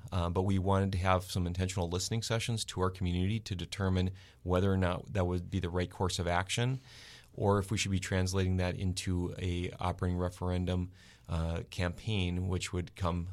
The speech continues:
later on in the year. So there's a lot of decisions to be made, but again, the board is, uh, continues to focus on its commitment to listening to the community.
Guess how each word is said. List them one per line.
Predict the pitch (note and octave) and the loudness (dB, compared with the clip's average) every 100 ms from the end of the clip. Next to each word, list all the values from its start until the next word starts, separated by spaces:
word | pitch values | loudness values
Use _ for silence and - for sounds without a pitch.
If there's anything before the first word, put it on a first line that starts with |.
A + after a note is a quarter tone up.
| F#2+ - | -10 -6
later | G2 G2+ F#2+ F#2 | -2 0 2 0
on | F2+ | 0
in | F2+ | 0
the | F2+ | -2
year. | F2+ C#2 | -2 -4
So | F2+ - | -2 2
there's | F#2 F#2 - - - | 2 2 0 -10 -6
a | - | 0
lot | G2 A#2+ | 4 4
of | C3 | 4
decisions | A#2 B2+ A#2+ G#2+ | 4 4 4 2
to | |
be | G#2 | 2
made, | G2 F#2 A#2 | 2 2 2
but | G#2 F#2 | 2 2
again, | F2+ F#2+ G2 G#2 F#2+ | 2 2 2 0 -2
the | G2+ | -4
board | F2 F#2+ G#2 | 0 2 2
is, | G2+ F#2 - - - - - | 2 2 0 -4 -18 -20 -10
uh, | F#2 E2+ E2+ - - - | -4 -2 -4 -6 -14 -6
continues | F#2+ G2+ B2 | 0 4 4
to | A2+ | 2
focus | F#2+ G#2 G#2 | 0 0 2
on | G2+ | 2
its | F2 - | 2 -2
commitment | - F#2+ G#2+ A2 | -2 0 0 0
to | - F#2 | -2 -2
listening | E2+ F2 - A2+ A#2+ | 0 -2 0 0 0
to | B2+ | 0
the | |
community. | B2 B2+ B2+ C3 C3+ | -2 0 0 0 -2